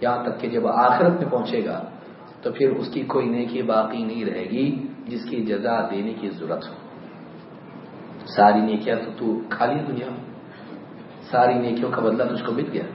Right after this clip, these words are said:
اب باقی کیا رہا؟ تو کافر کو اللہ تعالیٰ دنیا ہی میں دے دیتا ہے۔ تو بعض اوقات ایک آدمی کافر ہے، فاسق ہے، برا ہے، لیکن دنیاوی ترقیات دکھائی دیتی ہیں، مال اس کے پاس ہے،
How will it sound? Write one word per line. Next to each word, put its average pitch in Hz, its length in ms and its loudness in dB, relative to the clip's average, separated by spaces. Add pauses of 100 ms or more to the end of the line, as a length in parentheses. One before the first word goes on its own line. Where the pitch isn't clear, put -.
(420)
اب 101 140 -4
باقی 135 260 2
کیا 139 200 2
رہا؟ 110 160 2 (920)
تو - 140 -10
کافر 123 440 6
کو - 200 -2
اللہ 117 340 0
تعالیٰ 113 300 2 (440)
دنیا 117 400 2
ہی 143 120 0
میں 135 140 0
دے 113 320 0
دیتا - 360 -2
ہے۔ - 140 -10 (680)
تو 127 80 0
بعض 147 340 6
اوقات 120 380 4 (120)
ایک 110 200 -2
آدمی 104 360 2
کافر 101 360 0
ہے، 90 260 -4 (120)
فاسق 110 440 -2
ہے، 104 160 2
برا 120 300 6
ہے، - 140 0 (460)
لیکن 107 260 -6
دنیاوی 107 260 0
ترقیات 104 580 2
دکھائی 92 260 -4
دیتی - 300 -8
ہیں، - 160 -10 (520)
مال 113 240 4
اس 101 160 0
کے 110 120 -6
پاس - 320 -2
ہے، - 120 -4